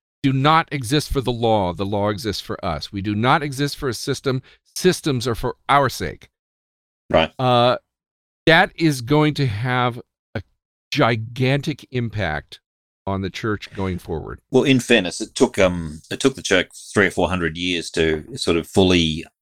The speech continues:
Speaker 2: comprehend and implement the Council of Nicaea.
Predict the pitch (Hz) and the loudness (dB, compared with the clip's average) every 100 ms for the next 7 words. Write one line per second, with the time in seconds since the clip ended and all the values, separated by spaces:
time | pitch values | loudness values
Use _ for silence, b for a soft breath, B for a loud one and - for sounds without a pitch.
0 | - 110 95 85 - 90 85 78 90 80 | -2 0 0 -2 0 0 2 0 0 -2
1 | 80 80 - 80 - 87 - 80 80 76 | -2 -2 0 0 0 -4 -2 -6 -6 -6
2 | - 104 85 73 | 2 4 4 -2